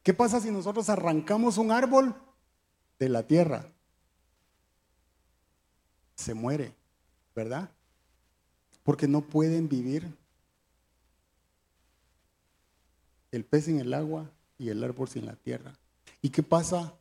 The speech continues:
si el hombre se aleja de Dios? También perece,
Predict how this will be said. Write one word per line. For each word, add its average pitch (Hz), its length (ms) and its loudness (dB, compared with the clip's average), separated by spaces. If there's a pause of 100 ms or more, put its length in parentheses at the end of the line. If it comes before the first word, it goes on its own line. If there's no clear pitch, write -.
si - 200 -4
el 120 140 -2
hombre 151 240 0
se 151 100 -6
aleja 135 340 -4
de 117 120 -4
Dios? 143 400 -6 (1700)
También 110 380 -4
perece, 107 560 -6